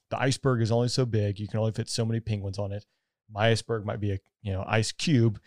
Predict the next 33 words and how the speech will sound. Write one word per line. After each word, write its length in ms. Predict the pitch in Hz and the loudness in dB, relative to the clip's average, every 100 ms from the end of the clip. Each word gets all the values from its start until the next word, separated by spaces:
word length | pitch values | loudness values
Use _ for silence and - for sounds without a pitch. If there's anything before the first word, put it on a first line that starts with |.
| - - _ _ - | -20 -20 _ _ -8
uh, 140 | 101 - | -6 -4
compared 300 | 104 117 110 | 0 2 2
to 60 | |
some 260 | - 127 123 | 2 2 2
people. 420 | 107 - 104 95 _ _ _ _ _ _ | 0 0 -2 -2 _ _ _ _ _ _
But, 280 | 165 127 110 _ _ _ 127 | 4 4 2 _ _ _ 2
uh, 180 | 113 | 4
for 160 | 110 120 | 4 2
me, 360 | 120 120 117 120 _ - | 4 4 2 -2 _ -6
I'm 140 | 104 110 | -4 2
always 260 | 123 131 | 4 4
trying 280 | - 117 110 | 2 0 2
to 60 | 107 | 0
learn. 220 | 110 110 | 0 0
I'm 100 | 104 | 2
always 220 | 107 117 | 4 4
trying 200 | - 110 | 2 2
to 40 | |
improve. 420 | 107 - 107 104 98 | 2 0 -2 -2 -2
I'm 80 | |
always 220 | 101 104 104 | 0 0 -2
trying 200 | 104 101 | -4 -2
to 60 | |
get 200 | 98 98 | -4 -4
better. 400 | 95 95 95 87 _ _ _ _ - | -4 -2 -2 -6 _ _ _ _ -2
And 400 | 110 107 107 - _ _ _ | 0 0 -2 -8 _ _ _
the 140 | 113 113 | -2 -2
thing 500 | - 135 131 127 - | 2 2 2 0 0
I 280 | 110 113 113 | 2 4 4
really 500 | 101 107 120 120 113 | 2 2 4 4 4
enjoy 340 | 107 107 104 | 2 4 2
personally 640 | - - 147 - 113 107 101 | 2 0 2 2 2 4 4
is, 340 | 101 98 | 2 0